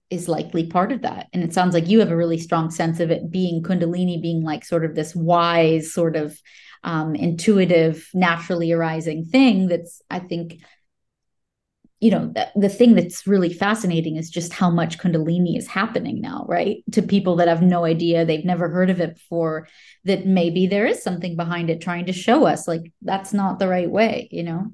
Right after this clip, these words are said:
We have to, we have to embrace this. We have to embody. Um, so I think that's a beautiful thing. And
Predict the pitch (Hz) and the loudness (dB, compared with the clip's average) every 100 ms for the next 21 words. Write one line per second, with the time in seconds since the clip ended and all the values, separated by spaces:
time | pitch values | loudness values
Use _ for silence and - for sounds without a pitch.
0 | - 180 180 170 165 165 165 165 156 - | -12 -8 -4 -2 -2 -2 0 0 0 -4
1 | 175 175 170 170 170 165 175 180 165 165 | -6 -6 -6 -2 0 2 2 0 -4 -6
2 | - 170 165 165 165 160 160 156 160 151 | -4 -4 -4 -2 -2 0 0 0 0 -2
3 | 156 _ - - _ 165 165 156 147 151 | -6 _ -20 -20 _ -4 -4 -2 -4 -6
4 | - _ _ _ - 170 165 165 160 160 | -10 _ _ _ -2 0 0 -2 -2 -2
5 | 165 165 170 - - - 160 - 170 - | -2 0 0 -2 -8 -6 -4 -4 -4 -4
6 | 165 | -4